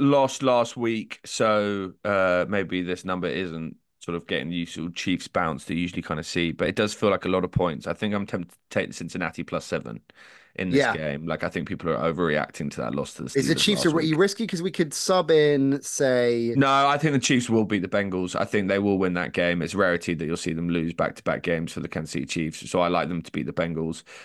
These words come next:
Speaker 1: And yeah, Eagles against Cardinals, I think the Eagles will just run all over this Cardinals team. I think Swift could have a huge game.
Speaker 2: Yeah.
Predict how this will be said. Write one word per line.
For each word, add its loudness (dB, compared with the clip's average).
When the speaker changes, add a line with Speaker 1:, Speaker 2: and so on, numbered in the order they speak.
Speaker 1:
And 0
yeah, 4
Eagles 6
against 0
Cardinals, 2
I -10
think -4
the -2
Eagles 0
will -8
just -8
run 2
all 2
over 4
this -2
Cardinals 0
team. -2
I 0
think -4
Swift 0
could -8
have -2
a -6
huge 0
game. -2
Speaker 2:
Yeah. 0